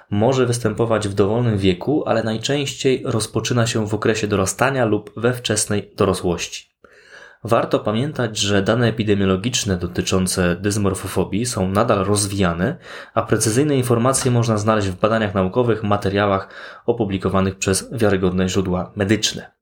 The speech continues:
Dysmorfofobia ma złożone przyczyny, które są nadal przedmiotem badań naukowych i chociaż dokładne przyczyny nie są jeszcze w pełni zrozumiane, istnieje kilka czynników, które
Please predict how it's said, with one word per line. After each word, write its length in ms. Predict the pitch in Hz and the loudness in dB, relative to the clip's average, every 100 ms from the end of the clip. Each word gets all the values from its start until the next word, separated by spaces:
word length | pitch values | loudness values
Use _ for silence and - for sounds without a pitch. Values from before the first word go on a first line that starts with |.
| - - - - - | -18 -16 -18 -14 -2
Dysmorfofobia 800 | 143 165 151 - 117 143 139 | 0 2 0 0 0 2 2
ma 240 | 123 120 117 | 2 2 2
złożone 560 | 120 120 110 117 135 120 | 0 2 2 2 2 0
przyczyny, 580 | - 113 117 104 90 120 | 0 0 2 2 2 0
które 600 | - - 107 104 104 104 | -4 -4 2 2 2 -2
są 360 | - 101 101 | 0 2 2
nadal 500 | 107 107 127 120 113 | -2 0 2 2 0
przedmiotem 580 | 110 110 104 98 101 92 | 0 -2 0 -2 -2 0
badań 300 | 95 90 85 | 2 0 -2
naukowych 600 | 85 82 87 87 143 - - - - - - | -4 -6 -4 0 0 -2 -20 -20 -20 -14 -4
i 160 | 110 | -4
chociaż 280 | 107 120 117 | -2 0 0
dokładne 360 | 113 131 156 127 | 2 2 2 0
przyczyny 420 | - 120 127 117 | 0 -2 0 0
nie 240 | 110 147 | 0 0
są 200 | - 110 | 0 -2
jeszcze 280 | 104 104 - | -2 -2 -4
w 120 | - | -4
pełni 320 | - 127 110 | 0 0 0
zrozumiane, 800 | 95 107 113 107 92 85 87 147 170 - _ - | 2 2 2 2 2 0 0 -2 -4 -20 _ -6
istnieje 400 | 120 - 131 120 | -4 0 0 0
kilka 340 | 120 143 143 | 2 0 2
czynników, 500 | 120 110 113 120 113 | 0 0 -2 -2 -4
które 420 | - 107 104 104 | -2 2 2 2